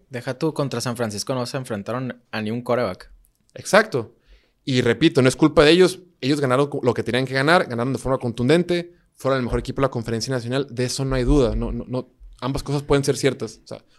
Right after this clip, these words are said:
Speaker 2: fueron el mejor equipo de la Conferencia Nacional, pero también se enfrentaron a malas ofensivas. Y cuando fueron ofensivas medianamente buenas, batallaron. O sea, ve los quarterbacks que se enfrentaron. Eh, Kirk Cousins, lo que sea que hubo en Washington, la ofensiva de Jacksonville la semana cuatro, que le puso veintiún puntos más o menos. Arizona, Cooper Rush,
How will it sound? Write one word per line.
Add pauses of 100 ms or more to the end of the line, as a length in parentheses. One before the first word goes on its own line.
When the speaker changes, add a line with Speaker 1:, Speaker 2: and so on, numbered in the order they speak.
Speaker 2:
fueron
el
mejor
equipo
de
la
Conferencia
Nacional, (260)
pero
también
se
enfrentaron
a
malas
ofensivas.
Y
cuando
fueron
ofensivas (300)
medianamente
buenas, (260)
batallaron.
O
sea,
ve
los
quarterbacks
que
se
enfrentaron. (460)
Eh,
Kirk
Cousins,
lo
que
sea
que
hubo
en
Washington,
la
ofensiva
de
Jacksonville
la
semana
cuatro,
que
le
puso
veintiún
puntos
más
o
menos. (340)
Arizona,
Cooper
Rush,